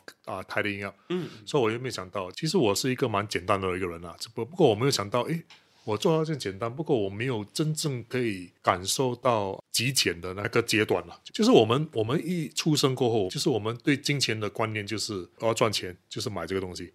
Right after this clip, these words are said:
Speaker 1: 诶，有这个问题，我就要买这个东西来准备这个东西。然后我觉得，啊，这方面我就觉得，诶，为什么我们人一直要买东西？<laughs> 就是为什么我们变成好像一个 habitual 的一个，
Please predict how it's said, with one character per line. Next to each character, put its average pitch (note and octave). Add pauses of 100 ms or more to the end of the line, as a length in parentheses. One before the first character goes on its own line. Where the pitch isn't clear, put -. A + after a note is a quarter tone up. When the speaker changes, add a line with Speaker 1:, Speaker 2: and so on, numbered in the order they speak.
Speaker 1:
诶， A#2+
有 G#2
这 A2+
个 C3
问 B2
题， G#2
我 F#2+
就 A#2+
要 A2
买 F#2
这 G#2
个 A#2
东 A#2
西 A2
来 G#2
准 F#2
备 F#2 (200)
这 G#2
个 G#2
东 F#2+
西。 F2 (500)
然 -
后 C#3
我 C#3+
觉 D3
得， B2
啊， F#2
这 D3+
方 C#3
面 C3+
我 F#2
就 A#2
觉 A2+
得， G#2+
诶， F3+
为 A#3
什 -
么 A#3+
我 B2+
们 A2+
人 G2 (380)
一 G#3
直 E3+
要 D#3+
买 F2
东 F#2
西？ F2+ (480)
<laughs> D#3+
就 A#3+
是 A#3 (160)
为 A#3+
什 A#3
么 G#3+
我 A#2+
们 B2
变 D#3
成 B2+
好 G2+
像 A#2
一 A#2+
个 G#2+
habitual D3
的 A2
一 A2
个， F#2